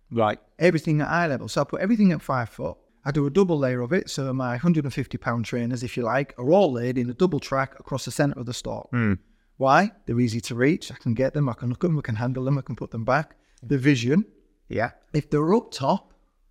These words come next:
Speaker 2: if they're down below, they're either crouching down, getting on their hands and knees, or they're asking someone for help. No one wants to ask people for help 'cause it draws in attention.
Speaker 1: Right. So this, this brings me to something out, something I read quite recently about,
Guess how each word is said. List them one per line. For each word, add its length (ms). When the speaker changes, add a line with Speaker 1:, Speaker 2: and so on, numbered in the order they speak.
Speaker 2:
if 100
they're 100
down 360
below, 360
they're 140
either 140
crouching 400
down, 180
getting 180
on 80
their 80
hands 180
and 80
knees, 320
or 100
they're 120
asking 280
someone 300
for 100
help. 280
No 180
one 120
wants 160
to 80
ask 140
people 220
for 100
help 280
'cause 120
it 60
draws 240
in 100
attention. 480
Speaker 1:
Right. 420
So 220
this, 220
this 240
brings 440
me 320
to 160
something 420
out, 200
something 320
I 60
read 260
quite 260
recently 420
about, 380